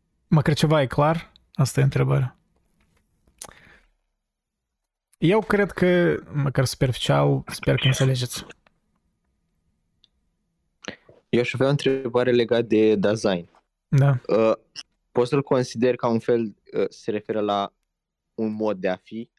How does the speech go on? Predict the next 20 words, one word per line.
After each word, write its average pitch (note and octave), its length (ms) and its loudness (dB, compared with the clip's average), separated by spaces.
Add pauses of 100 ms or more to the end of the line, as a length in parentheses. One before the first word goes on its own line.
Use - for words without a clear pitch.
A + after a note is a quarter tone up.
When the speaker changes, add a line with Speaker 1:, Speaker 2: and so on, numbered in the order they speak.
Speaker 2:
Adică F#2+ 680 -6 (240)
design G2+ 480 -2
e G#2+ 100 -2
modul G#2+ 320 -4
de G#2 80 0
a G#2 60 0
fi G#2+ 220 -4
al G#2+ 120 0
omului, F2 360 -4
nu? F2+ 240 -12
Speaker 1:
Da, D#3 420 0
da, C#3+ 220 2
da, C3+ 160 2
exact. C3 500 -4 (180)
De - 140 -20
fapt, C#3+ 180 0
e D3 60 4
o - 20 2
definiție C3 440 2
bună, C3 320 2